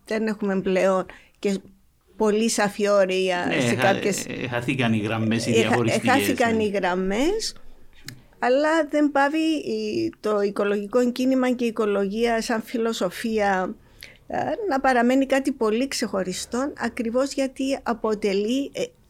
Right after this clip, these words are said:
Speaker 1: έχει το δικό του πλαίσιο που αφορά την ανάπτυξη.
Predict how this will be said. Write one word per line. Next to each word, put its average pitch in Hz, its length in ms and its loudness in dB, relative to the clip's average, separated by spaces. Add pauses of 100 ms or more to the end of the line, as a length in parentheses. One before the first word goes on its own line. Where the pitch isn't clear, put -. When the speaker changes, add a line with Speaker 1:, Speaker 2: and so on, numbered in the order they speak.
(140)
Speaker 1:
έχει 240 260 -2
το 247 180 4
δικό 220 440 2
του 254 320 2 (480)
πλαίσιο 240 720 2
που 285 80 0
αφορά 214 340 0
την 240 200 -2
ανάπτυξη. - 840 -8